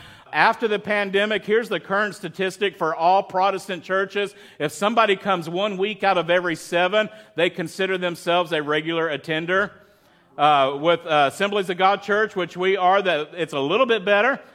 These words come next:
It's if they come, I don't know how you come up with this statistic, one point six two times out of the month. So that's basically, uh, three times out of, uh, eight-week period if they're there.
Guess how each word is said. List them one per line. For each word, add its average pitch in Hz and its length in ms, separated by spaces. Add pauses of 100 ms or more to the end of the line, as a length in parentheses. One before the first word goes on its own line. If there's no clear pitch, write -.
(240)
It's 170 240
if 175 120
they 185 160
come, 185 400
I 160 120
don't 202 160
know 185 100
how 185 140
you 180 120
come 185 160
up 170 120
with 165 100
this 160 120
statistic, 185 580
one 190 240
point 180 240
six 190 260
two 185 180
times 170 380
out 160 160
of 151 80
the 143 60
month. 143 320 (800)
So 175 180
that's 175 240
basically, 190 880
uh, 151 500 (260)
three 196 260
times 190 460
out 165 240
of, 147 80 (260)
uh, 135 300
eight-week 165 580
period 180 500 (340)
if 151 180
they're 180 180
there. 180 440